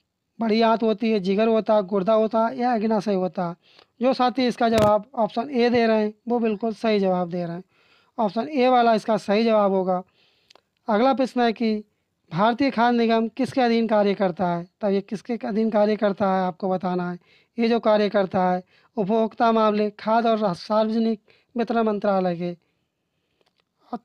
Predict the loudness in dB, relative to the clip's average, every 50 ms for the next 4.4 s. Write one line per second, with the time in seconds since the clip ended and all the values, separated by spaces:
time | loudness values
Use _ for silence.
0 | -4 -2 0 0 0 -2 -2 0 0 0 0 -2 -4 -4 -4 -4 -4 0 0 0
1 | 2 2 4 4 4 4 2 2 2 2 2 2 2 0 0 -2 -4 -2 -2 -4
2 | -2 0 0 0 0 0 0 -2 -4 -6 -8 -12 _ _ _ _ _ _ _ _
3 | _ _ _ -4 -4 -4 -2 0 0 2 2 2 2 0 0 0 -2 -6 -6 -6
4 | -6 -2 0 0 0 0 0